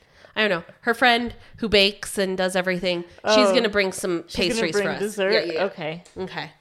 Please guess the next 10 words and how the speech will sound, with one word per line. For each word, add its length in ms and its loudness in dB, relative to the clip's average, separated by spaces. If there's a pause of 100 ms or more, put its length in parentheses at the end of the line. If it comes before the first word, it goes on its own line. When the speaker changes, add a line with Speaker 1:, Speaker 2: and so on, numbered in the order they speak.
(360)
Speaker 2:
Joyce. 160 2 (120)
Speaker 1:
Um, 320 -4
Joyce. 420 2
Speaker 2:
Joyce. 140 -4
Speaker 1:
Yes, 280 -4
thank 260 -8
you. 240 -12 (760)
Uh, 360 4
Finley 420 -2
Donovan. 440 0